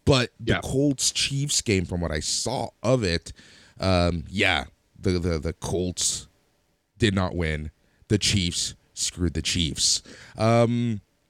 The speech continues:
Speaker 1: and, and you can
Speaker 2: Yeah,
Speaker 1: tell,
Speaker 2: it's just
Speaker 1: right? Like,
Speaker 2: like
Speaker 1: there, there was some turmoil as well on the sidelines, right?
Speaker 2: Thousand percent. That's the thing. Like, yeah, it, both the Bills and the Chiefs are feeling the weight of their expectations a little bit. And I feel like, yeah, the quarterback was yelling at the offensive coordinator a little bit. You know what I mean? Everyone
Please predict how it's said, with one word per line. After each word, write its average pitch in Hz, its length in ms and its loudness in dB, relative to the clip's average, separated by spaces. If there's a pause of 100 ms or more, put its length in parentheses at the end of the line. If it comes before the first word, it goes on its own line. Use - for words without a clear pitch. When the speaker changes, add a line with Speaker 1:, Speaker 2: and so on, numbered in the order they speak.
(240)
Speaker 1:
and, 165 140 0
and 175 160 2
you 196 80 0
can 190 100 6
Speaker 2:
Yeah, 180 120 6
Speaker 1:
tell, 190 80 8
Speaker 2:
it's 190 100 4
just 127 160 4
Speaker 1:
right? 127 100 6
Like, - 20 -
Speaker 2:
like - 60 6
Speaker 1:
there, - 140 -2
there 175 80 4
was 160 120 6
some 151 160 4
turmoil 107 680 4
as 104 140 0
well 113 200 6
on 101 80 2
the 92 60 0
sidelines, 87 640 -2
right? 98 280 2 (840)
Speaker 2:
Thousand 214 320 4
percent. 190 400 0
That's 165 180 2
the 175 80 -4
thing. 156 220 2
Like, 135 160 4
yeah, 135 220 4
it, 151 520 0
both 185 260 8 (120)
the 165 100 6
Bills 156 440 4
and 156 200 2
the 147 60 4
Chiefs 139 480 2
are 151 140 4
feeling 208 420 4
the 165 100 8
weight 156 400 6
of 135 160 2
their 143 320 6
expectations 135 920 2
a 104 40 -2
little 104 280 0
bit. 92 260 -2 (260)
And 139 120 4
I 151 80 4
feel 156 240 6
like, 139 240 4
yeah, 135 160 4
the 123 160 2
quarterback 151 520 4
was 131 140 0
yelling 147 300 4
at 147 120 2
the 143 100 4
offensive 143 460 2
coordinator 143 600 6
a 135 60 4
little 139 220 4
bit. 143 240 4
You 156 120 6
know 151 100 6
what 151 140 8
I 151 60 4
mean? 156 160 4
Everyone 220 480 4